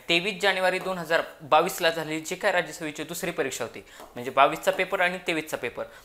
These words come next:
तर बावीसच्या पेपर पे-, अ, मध्ये तेवीस out of तेवीस प्रश्न, अ, या पुस्तकातील होते. त्यानंतर पीएसआय एसटीआय एसओ पूर्व परीक्षा, के सागर पब्लिकेशनचं, अ, हे बुक आहे. विषयनिहाय स्पष्टीकरण,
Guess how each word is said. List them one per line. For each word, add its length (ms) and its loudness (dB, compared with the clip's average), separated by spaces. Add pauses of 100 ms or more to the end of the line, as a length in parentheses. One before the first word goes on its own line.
(140)
तर 60 0
बावीसच्या 480 6
पेपर 280 0
पे-, 260 0
अ, 120 4
मध्ये 300 -2
तेवीस 420 0
out 160 0
of 200 -10
तेवीस 200 -4
प्रश्न, 300 -10 (1160)
अ, 200 0 (200)
या 80 8
पुस्तकातील 540 -2
होते. 240 -6
त्यानंतर 540 0
पीएसआय 420 0
एसटीआय 340 2
एसओ 340 -2
पूर्व 260 -2
परीक्षा, 340 -6
के 140 -6
सागर 240 -2
पब्लिकेशनचं, 760 -8 (380)
अ, 60 -6 (100)
हे 80 0
बुक 260 -8
आहे. 280 -2
विषयनिहाय 640 -2
स्पष्टीकरण, 580 -6